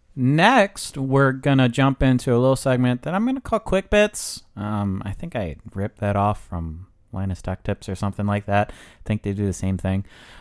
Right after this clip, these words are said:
But all it is is just small little news stories that I saw throughout the week.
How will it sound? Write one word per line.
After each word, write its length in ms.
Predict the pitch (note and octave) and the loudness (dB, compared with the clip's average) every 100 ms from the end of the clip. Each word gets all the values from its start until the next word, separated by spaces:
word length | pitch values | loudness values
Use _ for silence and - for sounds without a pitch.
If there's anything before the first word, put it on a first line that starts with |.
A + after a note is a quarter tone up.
| - | -2
But 320 | - E3+ E3+ - | 6 8 8 8
all 200 | G3 G3+ | 10 10
it 80 | F3 | 10
is 240 | E3+ D#3+ | 8 6
is 140 | E3 - | -2 -2
just 440 | D#3+ D3 - - | -4 -4 -6 -10
small 600 | - - D3 D3+ D3+ D3+ | -4 4 8 10 10 8
little 300 | D#3 D3+ D3 | 2 2 6
news 220 | D3 D3 | 6 6
stories 500 | - D3 C3+ C#3 C3+ - | 4 2 4 4 2 4
that 260 | A#2 A#2 | 6 6
I 80 | B2 | 4
saw 500 | A#2+ C3+ B2+ B2 B2+ - - | 2 4 8 8 6 0 0
throughout 220 | B2+ A#2+ | 2 4
the 60 | |
week. 380 | B2 A#2+ A#2 - | 4 4 2 -6